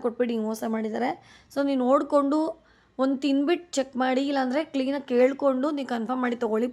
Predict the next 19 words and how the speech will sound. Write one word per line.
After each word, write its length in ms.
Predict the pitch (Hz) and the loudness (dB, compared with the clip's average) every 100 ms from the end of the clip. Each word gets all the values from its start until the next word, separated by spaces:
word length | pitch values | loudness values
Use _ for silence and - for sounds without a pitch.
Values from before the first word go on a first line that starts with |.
| 247 | -4
ಪೂಜೆ 200 | 226 262 | -2 -2
ಬಾಳೆಹಣ್ಣು 240 | 277 294 277 | -2 -4 -4
ತಿನ್ನೋದಿದ್ರೆ 380 | 254 262 247 285 | -4 -4 -2 -2
ತೊಗೋಬೋದು, 460 | 254 226 226 226 262 349 - - - - - | 0 0 0 0 -2 -4 -10 -20 -20 -16 -2
ಇಲ್ಲ 100 | 262 247 | 0 2
ಏಲಕ್ಕಿ 280 | 240 254 302 285 | 2 0 0 2
ಬಾಳೆಹಣ್ಣೇ 280 | 277 277 285 | 2 2 2
ಬೇಕು 140 | 262 262 | 0 2
ಅಂತ 100 | 247 254 | 0 -2
ಪರ್ಟಿಕ್ಯುಲರ್‌ಗೆ 560 | 247 240 247 254 240 233 | -4 -6 -4 -2 -2 -2
ಯಾರಾದ್ರು 240 | 226 226 220 | -2 -4 -6
ಇದ್ದರೆ 240 | 214 240 330 349 - _ - - - | -2 0 0 -2 -16 _ -20 -14 -6
ನೀವು 180 | 254 262 262 | -4 -2 -2
ಈ 40 | 254 | 0
ಥರ 100 | 254 233 | 0 2
ಮಾಡಿ, 220 | 226 233 311 - | 0 0 -2 -2
ನೀವು 140 | 262 247 | -2 0
ನಮ್ಮ 100 | 233 | -2
ಥರ 80 | 226 | -2